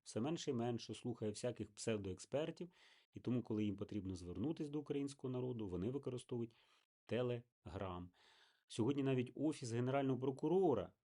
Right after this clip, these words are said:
використав Telegram, хоча в них є, я так розумію, заборони на використання Telegram. Е, на робочих місцях, не знаю, де вони його писали, можливо, зайшли в Goodwine, е, і там, е, сидячи в кафе недешевому,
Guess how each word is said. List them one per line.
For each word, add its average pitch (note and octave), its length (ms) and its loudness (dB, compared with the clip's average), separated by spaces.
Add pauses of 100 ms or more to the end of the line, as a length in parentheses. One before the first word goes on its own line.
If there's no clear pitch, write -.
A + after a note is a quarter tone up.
використав G#2 580 2
Telegram, A2 580 0
хоча - 240 -4
в A2+ 60 0
них G#2+ 240 0
є, A2+ 200 2
я G#2+ 120 2
так G2+ 180 -10
розумію, G#2+ 380 0
заборони G#2+ 500 2
на F#2 100 -2
використання F#2 640 -6
Telegram. G#2 500 -2
Е, F3 60 -8 (1120)
на F#2+ 140 0
робочих A2+ 400 0
місцях, A2+ 580 -2
не G#2+ 200 -4
знаю, G2+ 260 -2
де F#2+ 100 -2
вони F#2+ 200 -2
його F#2+ 140 -2
писали, E3 460 0
можливо, G#2 340 2
зайшли A2 360 0
в F2+ 100 -2
Goodwine, C#3 560 2 (640)
е, G2+ 300 -4
і B2 120 -6
там, A#2+ 520 0
е, G#2 180 -4
сидячи G#2 400 -2
в - 80 -8
кафе F3+ 360 0
недешевому, G2+ 800 -2